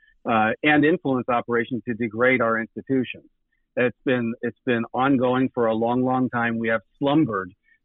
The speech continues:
somewhat like people would talk about with terrorism, that they declared war on us. And it's only after a major incident that we even wake up a little bit and begin to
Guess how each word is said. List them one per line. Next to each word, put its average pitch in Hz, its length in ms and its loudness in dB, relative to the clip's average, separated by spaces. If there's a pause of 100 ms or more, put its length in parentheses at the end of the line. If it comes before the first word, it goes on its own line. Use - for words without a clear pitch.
(120)
somewhat 151 500 2
like 123 320 0
people 123 240 -4
would 120 120 -2
talk 120 240 -2
about 113 240 -2
with 110 120 -10
terrorism, 110 520 -2
that 104 120 -12
they 131 140 2
declared 131 480 0
war 123 240 0
on 113 160 -2
us. 123 240 0 (500)
And 123 100 0
it's 120 160 -6
only 143 400 0
after 127 440 0
a 117 40 -2
major 117 360 -2
incident 113 340 -6
that 131 100 -8
we 120 180 0
even 110 180 -2
wake 117 240 0
up 113 100 -4
a 110 60 -2
little 120 320 0
bit 110 180 -2
and 117 100 -4
begin 110 260 -2
to 110 60 -6